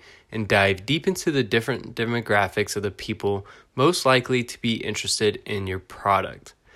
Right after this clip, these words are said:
This is important because you or the videographer creating the marketing video can utilize the information when deciding how to create the video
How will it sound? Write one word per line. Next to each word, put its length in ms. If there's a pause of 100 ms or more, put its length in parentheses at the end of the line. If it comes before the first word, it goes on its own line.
(400)
This 200
is 120
important 840
because 500
you 360
or 180
the 100
videographer 840
creating 500
the 80
marketing 500
video 460 (400)
can 180
utilize 580
the 80
information 720
when 160
deciding 560
how 200
to 120
create 320
the 80
video 520